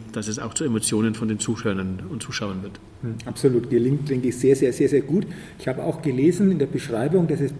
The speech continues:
Speaker 2: äh, heißt über dich Komödiant, Sänger, Theaterdirektor, Schauspieler. Würdest du sagen,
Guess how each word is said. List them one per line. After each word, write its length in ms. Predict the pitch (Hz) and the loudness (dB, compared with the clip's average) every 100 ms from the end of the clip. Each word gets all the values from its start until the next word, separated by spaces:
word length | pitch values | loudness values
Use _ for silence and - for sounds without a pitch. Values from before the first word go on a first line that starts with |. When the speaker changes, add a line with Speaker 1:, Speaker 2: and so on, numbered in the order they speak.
| - | -8
Speaker 2:
äh, 180 | 151 123 | -4 -2
heißt 340 | 107 139 147 | 0 0 0
über 140 | 160 143 | 0 2
dich 200 | 147 - - - | 2 -2 -10 -6
Komödiant, 720 | 135 135 131 131 135 151 - | 0 2 4 4 4 2 0
Sänger, 540 | - 139 139 147 147 | -2 2 4 2 2
Theaterdirektor, 880 | 147 131 120 143 151 143 135 139 147 | 0 0 0 -2 0 4 4 4 0
Schauspieler. 720 | 135 - 123 147 - 185 202 208 - - - - 135 131 | 0 0 0 0 0 4 4 2 -8 -16 -18 -14 -12 -4
Würdest 320 | 123 151 185 - | 2 2 2 -2
du 80 | |
sagen, 460 | 175 156 160 185 190 | -2 0 2 2 0